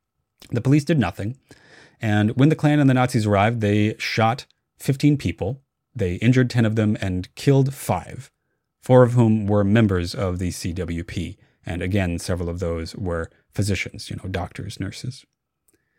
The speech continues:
None of the members of the Klan or the Nazis were killed or shot at all in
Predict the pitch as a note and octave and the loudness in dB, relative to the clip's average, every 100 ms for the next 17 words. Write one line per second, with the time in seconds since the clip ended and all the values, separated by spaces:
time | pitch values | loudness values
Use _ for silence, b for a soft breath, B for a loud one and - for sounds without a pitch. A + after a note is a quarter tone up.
0 | _ _ _ _ _ - A2+ C3+ D#3+ D3+ | _ _ _ _ _ 0 4 6 4 2
1 | A2+ A#2 A2+ A#2 A2 G#2 - G2 - A#2 | 0 0 2 4 2 0 -4 -8 -2 0
2 | A2+ G#2+ G#2 B2 B2+ A2 G2+ - G2+ F#2 | 2 2 0 0 2 2 0 -2 -4 -4
3 | - A2 F#2+ E2+ - A#2 A2+ A#2 B2+ _ | -8 -6 -6 -4 0 2 2 -2 -8 _
4 | _ G#2 F#2+ F#2 F#2 - - G2 F2 - | _ -4 -2 -2 -6 -10 -4 -2 -2 -6
5 | - G2+ F2+ G#2 D#2+ - _ _ _ _ | -10 -8 -2 -2 -2 -8 _ _ _ _
6 | - F#2 | -8 -6